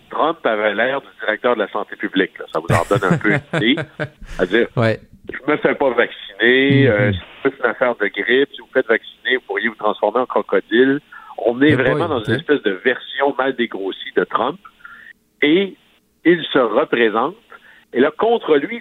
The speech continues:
Speaker 1: c'est le retour du populiste de gauche, euh, Luis Ignacio da Silva, celui qu'on appelait Lula,
Speaker 2: Mhm.
Speaker 1: tente un retour. Et lui, il est en avance dans les
Speaker 2: Ok.
Speaker 1: sondages, ce qui,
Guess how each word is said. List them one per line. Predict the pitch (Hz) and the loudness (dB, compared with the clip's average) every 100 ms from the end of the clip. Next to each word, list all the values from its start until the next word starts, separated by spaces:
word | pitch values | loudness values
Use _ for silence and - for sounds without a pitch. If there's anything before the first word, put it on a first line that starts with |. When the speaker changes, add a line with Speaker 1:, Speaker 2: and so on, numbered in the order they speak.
| - | -4
Speaker 1:
c'est | 160 | 2
le | 151 | 2
retour | 139 175 170 208 233 220 185 | 2 0 0 -4 -2 -2 -2
du | 120 | -4
populiste | - 147 151 170 185 135 | -4 0 4 6 4 4
de | 120 | 4
gauche, | 131 127 - - - - _ - | 4 2 -2 -18 -18 -20 _ -6
euh, | 98 98 101 - - | -2 0 -2 -4 -2
Luis | 123 139 175 202 - - | 2 6 6 4 -4 -18
Ignacio | 131 131 120 - 156 160 | -4 -2 0 0 -2 2
da | 117 - | 0 0
Silva, | 131 110 104 165 - | 0 2 2 0 -2
celui | 131 135 | -6 -2
qu'on | 139 117 | -2 0
appelait | 110 131 151 151 135 | -2 0 0 0 2
Lula, | 139 127 123 - _ _ _ | 4 4 2 -2 _ _ _
Speaker 2:
Mhm. | 117 107 107 98 - _ | 0 2 2 -2 -4 _
Speaker 1:
tente | 143 156 156 | -2 0 0
un | 123 | 2
retour. | 104 - 135 190 208 - _ - - | 0 2 2 2 0 -4 _ -20 2
Et | 113 | 2
lui, | 135 214 | 4 4
il | 170 | 4
est | 127 | 4
en | 156 160 | 0 0
avance | 147 151 175 139 | -2 -2 -4 -4
dans | 110 | -2
les | 98 95 | -2 -2
Speaker 2:
Ok. | 131 180 | 0 2
Speaker 1:
sondages, | 98 90 76 - | 0 0 -6 -10
ce | 85 | -12
qui, | - - 92 | -12 -14 -14